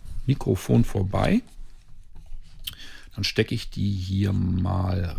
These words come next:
rein. So. Ich hab hier eine Schaltsteckdose dazwischen. Ich glaub, so ist es. Ja, so müsste sie an sein. Und das Kabel ist sehr, sehr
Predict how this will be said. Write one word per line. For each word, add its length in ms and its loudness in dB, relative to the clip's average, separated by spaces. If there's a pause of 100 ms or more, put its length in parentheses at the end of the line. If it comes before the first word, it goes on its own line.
rein. 600 2 (1900)
So. 520 4 (1200)
Ich 100 -18
hab 140 -4
hier 100 4
eine 100 4
Schaltsteckdose 920 -4
dazwischen. 680 -6 (1400)
Ich 120 -20
glaub, 160 -10
so 140 -4
ist 180 -8
es. 260 -4
Ja, 300 2
so 140 -4
müsste 280 0
sie 220 -2
an 220 0
sein. 300 2 (1000)
Und 420 4 (200)
das 340 4
Kabel 600 6
ist 440 0 (500)
sehr, 640 6 (480)
sehr 600 2